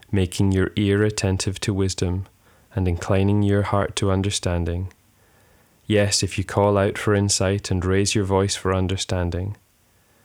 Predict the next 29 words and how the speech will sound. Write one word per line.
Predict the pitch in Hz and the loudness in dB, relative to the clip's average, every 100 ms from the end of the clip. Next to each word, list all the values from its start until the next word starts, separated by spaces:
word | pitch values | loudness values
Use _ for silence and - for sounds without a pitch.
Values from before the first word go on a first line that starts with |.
| _ _ | _ _
if | - - | -4 0
you | |
seek | 92 - 120 | 0 2 0
it | 120 | -2
like | - 110 | 0 2
silver | - - 98 87 87 101 - _ _ - | 2 2 2 2 0 -2 -6 _ _ -4
and | 101 98 | 0 0
search | - 117 - | 2 0 0
for | - 92 | -2 -2
it | - - - _ - | -2 -8 -18 _ -6
as | 98 | -4
for | - | -2
hidden | 95 110 98 104 | -2 -2 0 0
treasures, | - 95 90 92 98 - - _ _ _ _ _ - _ _ _ - | 0 0 -2 -4 -6 -10 -16 _ _ _ _ _ -20 _ _ _ 0
then | 107 107 | 2 4
you | 107 95 | 2 2
will | 90 | 2
understand | 92 98 104 - 95 95 92 | 2 2 0 0 2 2 0
the | |
fear | 95 104 98 | -2 0 2
of | 98 | 0
the | - | 0
Lord | 101 92 87 92 - - _ _ _ - | 0 0 0 -2 -6 -18 _ _ _ -4
and | 92 | -2
find | - - 95 101 101 | -2 0 2 2 2
the | 98 | 0
knowledge | 92 90 95 95 | 2 2 2 -2
of | 98 | -4
God. | - 87 92 101 | -2 -2 -2 -6